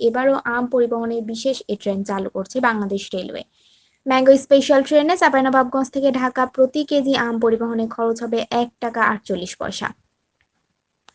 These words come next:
সোমবার বিকাল চারটায় রহনপুর স্টেশন থেকে আম নিয়ে ঢাকার উদ্দেশ্যে যাত্রা শুরু করবে এই বিশেষ ট্রেন। এরপর নাচোল আমনুরা জংশন হয়ে চাঁপাইনবাবগঞ্জ রেল স্টেশনে আম নিয়ে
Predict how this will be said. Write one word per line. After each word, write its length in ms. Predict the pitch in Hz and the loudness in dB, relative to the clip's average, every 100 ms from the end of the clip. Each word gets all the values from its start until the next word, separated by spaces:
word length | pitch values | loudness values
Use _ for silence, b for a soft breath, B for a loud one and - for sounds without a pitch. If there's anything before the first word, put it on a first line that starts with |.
| _ _ - | _ _ 0
সোমবার 340 | 302 277 294 294 | 4 6 6 6
বিকাল 200 | 294 302 302 | 4 2 2
চারটায় 340 | 294 285 320 | 2 2 2
রহনপুর 380 | 320 269 254 269 254 247 | 4 2 2 0 0 -4
স্টেশন 340 | - 294 277 294 | 0 0 0 -2
থেকে 140 | 302 302 262 | 0 2 4
আম 80 | 247 | 4
নিয়ে 120 | 240 240 | 2 2
ঢাকার 260 | 240 226 233 226 | 0 0 0 2
উদ্দেশ্যে 320 | 226 233 240 233 | 2 2 2 2
যাত্রা 260 | 220 233 247 | 0 -2 -2
শুরু 140 | 269 262 | -2 2
করবে 200 | 262 247 247 | 2 4 4
এই 60 | 214 | 2
বিশেষ 220 | 202 196 - | -4 -10 -10
ট্রেন। 200 | 175 - - _ _ | -12 -12 -16 _ _
এরপর 240 | 240 233 240 240 | -4 0 4 6
নাচোল 320 | 240 262 285 247 | 6 4 2 2
আমনুরা 300 | 240 240 233 | 2 2 2
জংশন 320 | 233 226 226 240 | 0 -2 -4 -4
হয়ে 120 | 247 262 | -4 -2
চাঁপাইনবাবগঞ্জ 680 | 226 214 214 214 - 214 214 | -4 -4 -4 -4 -4 -4 -2
রেল 160 | 220 233 233 | -2 -2 -4
স্টেশনে 380 | - 233 233 233 - 233 | -4 -4 -4 -6 -4 -2
আম 80 | 269 269 | 2 2
নিয়ে 180 | 214 | 2